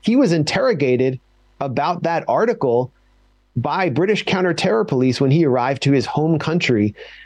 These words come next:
in London. So, I mean, these are the people that deserve to be supported. These are the journalists that deserve to be supported. And that's who our fundraiser is for, to provide them with long-term support.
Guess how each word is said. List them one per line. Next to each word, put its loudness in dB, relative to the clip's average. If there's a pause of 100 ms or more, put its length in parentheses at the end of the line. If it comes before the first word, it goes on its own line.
(160)
in -2
London. 2 (220)
So, -2
I -2
mean, 2
these 2
are 2
the 0
people 0
that 0
deserve 0 (320)
to 0
be 2
supported. -2
These 2
are 4
the 2
journalists 0
that 0
deserve 0
to 2
be 2
supported. -2
And 4
that's -4
who 2
our 0
fundraiser 2
is -2
for, -2
to 0
provide 0
them 0
with 0
long-term 2 (140)
support. -2